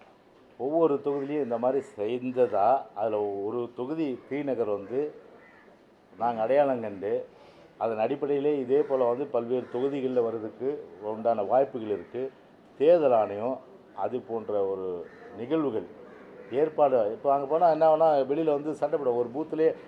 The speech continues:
ஒரு பூத்துல பார்த்தீங்கன்னா கிட்டத்தட்ட வந்து ஒரு பத்து, இருபது ஓட்டு அது மாதிரி எல்லா பூத்துலயும் அடிச்சாங்கன்னு வச்சுங்களேன். அது எவ்வளவு பெரிய அளவுக்கு வந்து ஒரு ஜனநாயக படுகொலை. ஒரு ஆளும் வர்க்கம் வந்து,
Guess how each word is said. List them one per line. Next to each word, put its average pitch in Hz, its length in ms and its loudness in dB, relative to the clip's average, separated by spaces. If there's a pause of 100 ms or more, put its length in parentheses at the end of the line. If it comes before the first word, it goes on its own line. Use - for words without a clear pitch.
(160)
ஒரு 127 120 -2
பூத்துல 175 220 -2
பார்த்தீங்கன்னா 156 440 4
கிட்டத்தட்ட 147 380 0
வந்து 147 260 4
ஒரு 139 320 4
பத்து, 135 280 0
இருபது 131 220 0
ஓட்டு 156 200 2
அது 135 140 4
மாதிரி 139 220 0
எல்லா 131 220 2
பூத்துலயும் 135 400 -2
அடிச்சாங்கன்னு 123 360 -2
வச்சுங்களேன். 98 360 -4 (840)
அது 120 120 0
எவ்வளவு 160 240 6
பெரிய 147 200 4
அளவுக்கு 160 280 6
வந்து 143 160 2
ஒரு 131 140 2
ஜனநாயக 127 460 2
படுகொலை. 104 400 -4 (840)
ஒரு 123 100 2
ஆளும் 135 300 6
வர்க்கம் 127 280 2
வந்து, 135 320 0